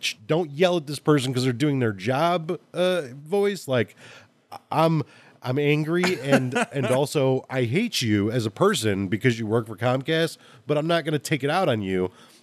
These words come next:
Speaker 1: So I'm being as kind as possible because I understand. But
Speaker 2: She
Speaker 1: why do
Speaker 2: shouldn't
Speaker 1: you
Speaker 2: care.
Speaker 1: why would you make me go through all that shit when you knew I was under contract? Why wouldn't you just lead with, "Before we get started, I just wanna let you know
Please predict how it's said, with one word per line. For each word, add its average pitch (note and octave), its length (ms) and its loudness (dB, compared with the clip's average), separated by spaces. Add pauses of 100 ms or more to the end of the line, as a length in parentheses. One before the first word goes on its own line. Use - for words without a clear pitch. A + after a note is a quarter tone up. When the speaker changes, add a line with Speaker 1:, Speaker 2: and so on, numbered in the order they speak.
(100)
Speaker 1:
So - 200 -2
I'm C#3+ 100 0
being D3+ 320 -2
as C3+ 160 -2
kind C#3+ 380 -2
as B2 100 -2
possible G2 560 -2
because B2 240 -4
I C#3+ 140 2
understand. A#2+ 600 -2 (720)
But D3+ 220 4 (140)
Speaker 2:
She C3 160 -6
Speaker 1:
why F#3 140 2
do G#3+ 60 0
Speaker 2:
shouldn't A3+ 160 2 (100)
Speaker 1:
you A#2 60 -6
Speaker 2:
care. F#2 220 -4
Speaker 1:
why F3+ 140 0
would G#3 160 -2
you G3+ 60 -4
make G3+ 200 0
me F#3+ 120 0
go F#3 180 0
through G3 200 -2
all C#3+ 120 2
that B2 180 2
shit C3+ 340 0 (320)
when F3+ 200 2
you F3 80 2
knew A3+ 560 0 (920)
I G#3 80 2
was G#3 180 2
under G3+ 160 4
contract? D#3 920 0 (360)
Why F3+ 180 2
wouldn't G#3 260 0
you G3 80 0
just D#3+ 260 -2
lead G#3 180 -2
with, D#3 300 0
"Before F#3+ 280 -2
we F#3 100 4
get D#3 160 0
started, D3+ 320 0
I B2 60 2
just B2 180 -4
wanna D3 140 2
let B2+ 240 2
you A#2+ 60 -8
know C3 320 0